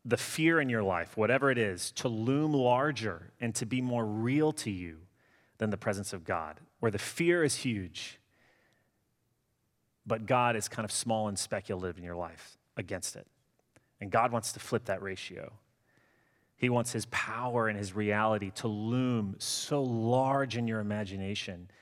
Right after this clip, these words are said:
that it dwarfs your fear by comparison,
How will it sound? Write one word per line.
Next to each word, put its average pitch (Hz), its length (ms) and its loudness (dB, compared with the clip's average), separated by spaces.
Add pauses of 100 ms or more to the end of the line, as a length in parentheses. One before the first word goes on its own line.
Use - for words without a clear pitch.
(320)
that 107 100 0
it 101 180 -8
dwarfs 113 420 -4
your 101 80 -4
fear 92 280 -8
by 90 140 -4
comparison, - 680 -12